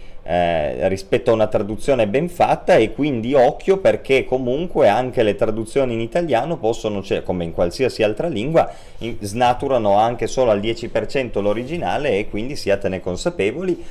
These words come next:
Sappiate che la cosa migliore da fare, se potete, è imparare un minimo di inglese, tanto è l'unica lingua che realisticamente viene richiesta,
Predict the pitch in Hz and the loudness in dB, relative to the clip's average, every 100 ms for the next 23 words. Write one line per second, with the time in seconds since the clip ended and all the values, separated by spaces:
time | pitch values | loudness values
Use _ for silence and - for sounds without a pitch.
0 | - - 240 - 135 - 113 135 104 101 | -14 0 0 2 2 2 2 2 4 4
1 | 113 107 110 117 123 110 110 - 123 90 | 2 0 -2 0 2 2 0 4 4 4
2 | - 120 202 202 101 123 151 98 92 101 | 0 -2 -2 0 -2 0 0 0 0 2
3 | 107 110 95 95 117 120 92 92 98 160 | 4 4 4 -2 -4 -6 -4 -6 -6 -4
4 | 117 110 151 160 - 190 90 110 113 90 | 0 0 0 0 0 0 -2 -2 -4 -2
5 | 95 107 92 82 - 85 - 95 101 95 | -2 0 0 0 0 -4 -2 0 2 0
6 | 90 95 98 113 101 90 87 101 123 156 | -4 -2 0 0 -2 -2 -4 -2 -4 -2
7 | 90 90 | -2 -2